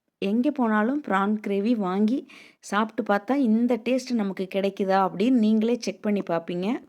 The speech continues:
அந்த அளவு சுவையா இருக்கும். வாங்க எப்படி செய்யலான்னு பார்க்கலாம். ஒரு பேன்ல நல்லெண்ணெயை ஊத்திக்கலாம். சோம்பு நுணுக்கி வச்சுக்கலாம், ஒரு அரை ஸ்பூன். அதை போட்டுருவோம்.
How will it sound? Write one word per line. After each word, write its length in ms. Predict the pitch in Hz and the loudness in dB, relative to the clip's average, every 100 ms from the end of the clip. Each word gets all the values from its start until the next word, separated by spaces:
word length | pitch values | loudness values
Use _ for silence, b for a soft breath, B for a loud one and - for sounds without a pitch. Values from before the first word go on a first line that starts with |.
| - | -8
அந்த 340 | 190 233 285 302 | -4 -2 0 0
அளவு 220 | 254 262 | 0 -2
சுவையா 440 | 247 208 190 190 | -4 -4 -2 -2
இருக்கும். 320 | 175 180 269 403 b b b b b b b b _ _ _ | -4 -4 -6 -8 b b b b b b b b _ _ _
வாங்க 200 | 233 285 285 | 0 2 2
எப்படி 240 | 208 170 | 2 -4
செய்யலான்னு 360 | 165 165 170 196 | -4 -4 -4 -4
பார்க்கலாம். 380 | 175 156 135 - _ _ _ _ _ _ _ _ _ _ _ _ _ _ _ _ _ _ _ _ _ _ - | -4 -4 -8 -12 _ _ _ _ _ _ _ _ _ _ _ _ _ _ _ _ _ _ _ _ _ _ -2
ஒரு 200 | 226 247 294 | 0 0 -4
பேன்ல 380 | - 190 196 190 233 - _ _ _ | -2 -2 0 0 -2 -4 _ _ _
நல்லெண்ணெயை 520 | 190 185 196 254 262 196 | -2 2 4 4 2 0
ஊத்திக்கலாம். 500 | 165 170 - 190 330 - _ _ - _ _ _ _ _ _ - | -6 -10 -6 -4 -4 -10 _ _ -20 _ _ _ _ _ _ -8
சோம்பு 520 | - 220 254 247 240 392 - | -2 0 4 4 2 -2 -6
நுணுக்கி 360 | 208 214 220 220 | 0 0 0 -2
வச்சுக்கலாம், 500 | 190 - 196 196 392 - _ | -6 -6 -4 -2 -4 -8 _
ஒரு 180 | 185 185 | -4 0
அரை 200 | 170 175 | 0 -2
ஸ்பூன். 360 | 180 - 240 392 - _ _ | -6 -4 -4 -4 -8 _ _
அதை 160 | - 185 | -6 -4
போட்டுருவோம். 600 | 180 180 180 185 185 247 | -2 -4 -2 -4 -2 -2